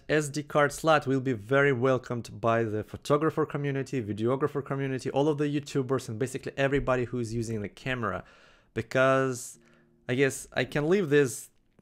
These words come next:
like, absence of H D M I cable, because we have U S B C and Thunderbolt cables, which provide very good, very,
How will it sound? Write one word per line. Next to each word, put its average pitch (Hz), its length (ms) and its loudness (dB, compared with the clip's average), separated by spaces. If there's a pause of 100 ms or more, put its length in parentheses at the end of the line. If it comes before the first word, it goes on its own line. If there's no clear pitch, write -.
like, 110 260 -4
absence 123 420 0
of 117 200 -4
H 123 220 0
D 127 100 -2
M 131 140 0
I 160 100 4
cable, 123 340 0
because 120 320 -4
we 117 80 -2
have 117 220 -4
U 120 100 0
S 110 120 -2
B 104 100 -8
C 139 380 -4
and 113 160 -6
Thunderbolt 123 720 -2
cables, 127 480 0
which 120 180 -8
provide 117 440 0
very 123 420 0
good, 123 320 -2
very, 113 460 -4